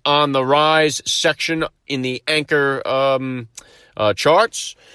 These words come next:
So all good things for the podcast. Uh, so I want, I wanted to quickly share,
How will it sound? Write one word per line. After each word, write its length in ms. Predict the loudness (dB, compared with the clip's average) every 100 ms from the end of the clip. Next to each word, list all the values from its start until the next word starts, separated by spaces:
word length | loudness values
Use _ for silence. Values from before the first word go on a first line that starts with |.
| -14
So 160 | -4 0
all 320 | 4 4 4
good 240 | 4 2
things 260 | 4 2 2
for 120 | 0
the 100 | -2
podcast. 800 | 2 2 2 0 -2 -2 -6 -6
Uh, 240 | -4 -2 -2
so 220 | -2 0
I 80 | 0
want, 220 | 0 -2
I 80 | -2
wanted 200 | 0 -2
to 80 | -2
quickly 380 | -6 -4 -4 -2
share, 500 | 0 2 4 2